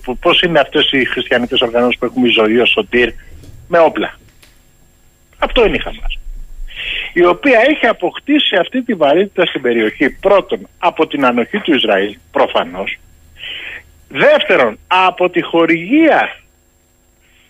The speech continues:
των μεγάλων σουνιτικών δυνάμεων της περιοχής, τις χορηγίες, τα λεφτά. Γιατί καταλαβαίνετε ότι εδώ μιλάμε για ανθρώπους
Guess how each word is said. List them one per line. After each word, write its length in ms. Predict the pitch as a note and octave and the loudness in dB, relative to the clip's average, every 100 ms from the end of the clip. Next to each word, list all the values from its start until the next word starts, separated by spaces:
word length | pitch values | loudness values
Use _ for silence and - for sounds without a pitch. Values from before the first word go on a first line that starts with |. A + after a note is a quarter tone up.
| _ | _
των 160 | - E3 | -2 0
μεγάλων 460 | D3+ C#3+ F3 G3 F#3 | 2 2 2 2 0
σουνιτικών 640 | - D#3 C#3 C3 D#3+ D3 | -2 -6 -8 -10 -4 -2
δυνάμεων 500 | C3+ B2 B2 A#2 G#2 | -2 0 0 0 -6
της 120 | - - | -8 -10
περιοχής, 600 | G3 F3+ E3 - G3 - - - - - _ _ | -12 -12 -14 -10 -8 -8 -10 -16 -20 -20 _ _
τις 140 | - | -6
χορηγίες, 500 | - C#3 A#2 G#2+ A#2+ | 0 2 2 2 0
τα 160 | - D3 | 2 2
λεφτά. 580 | C3+ B2+ - C#3+ B2+ - _ _ _ _ - - | 2 0 -2 -2 -2 -6 _ _ _ _ -20 -18
Γιατί 180 | - F#3+ | -10 -6
καταλαβαίνετε 600 | - F#3 E3+ D#3+ G3 A3 | -2 2 4 2 2 0
ότι 120 | G3+ F3+ | 0 0
εδώ 180 | E3+ | 0
μιλάμε 320 | A3 F#3+ G3+ A3+ | 0 2 2 2
για 160 | G3 | 0
ανθρώπους 540 | D3 - A#2 G#2 G2+ | -2 0 -2 -4 -8